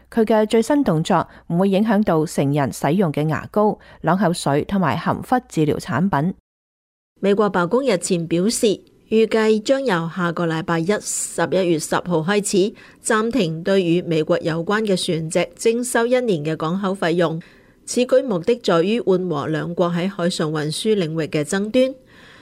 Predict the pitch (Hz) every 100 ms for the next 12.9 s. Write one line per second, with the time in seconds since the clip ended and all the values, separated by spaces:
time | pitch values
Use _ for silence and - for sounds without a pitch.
0 | - - 294 285 240 240 214 254 220 208
1 | 233 165 156 196 185 170 160 170 254 254
2 | 254 175 185 185 175 - - - - -
3 | 226 226 226 185 208 190 196 226 165 160
4 | 160 151 - 156 190 175 165 180 175 175
5 | - 160 131 175 185 160 151 151 147 185
6 | 135 202 202 160 143 160 160 147 156 -
7 | 202 202 202 185 175 185 180 165 151 143
8 | - - - - 247 294 233 196 170 165
9 | 160 160 - 175 147 156 170 175 - 165
10 | 151 165 156 160 165 156 175 190 143 202
11 | 220 208 240 240 233 240 147 147 180 185
12 | 185 147 - 156 147 143 214 220 233